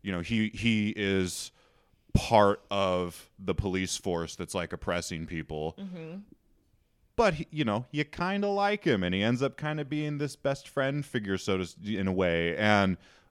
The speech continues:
Speaker 1: and, you know, so yeah, he's a villain, but he's also, and what, what was really clear to me when we were talking about that was how interesting it was that, like,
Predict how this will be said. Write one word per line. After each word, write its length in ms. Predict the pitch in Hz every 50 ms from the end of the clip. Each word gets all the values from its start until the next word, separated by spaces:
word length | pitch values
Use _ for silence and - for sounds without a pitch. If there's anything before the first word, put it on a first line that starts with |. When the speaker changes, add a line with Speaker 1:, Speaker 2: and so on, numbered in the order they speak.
| _ _ - - _ _ -
Speaker 1:
and, 400 | 127 127 120 113 107 104 107 - _ _ _ _ _ _ _ _ _ _ _ _ _ _ _ _ _ _ _
you 100 | - 131
know, 80 | 120 117
so 140 | - -
yeah, 200 | 139 127 156 151
he's 200 | 147 131 139 117
a 60 | 113 104
villain, 420 | 104 127 139 - 143 131 123 117
but 140 | 101 110 85
he's 200 | 101 117 113 120
also, 540 | 120 120 120 - - 131 120 120 113 107 - - - - _ _ _ -
and 220 | 127 131 131 123
what, 180 | 127 127 120 117
what 240 | 127 120 123 127 117
was 140 | 113 110 107
really 300 | 127 139 131 120 113 104
clear 420 | 90 _ - - - 143 135 135 127
to 140 | - -
me 200 | 120 110 107 101
when 180 | 95 98 101 101
we 80 | 98 95
were 60 | 95
talking 320 | - 127 123 131 123 123
about 160 | 110 101 98
that 120 | 92 101 87
was 100 | 92 92
how 180 | 104 107 101 107
interesting 360 | 117 - - 101 - 110 101
it 60 | 92 87
was 260 | 92 92 90 85 80
that, 160 | 87 80 -
like, 340 | 87 90 82 80 78 -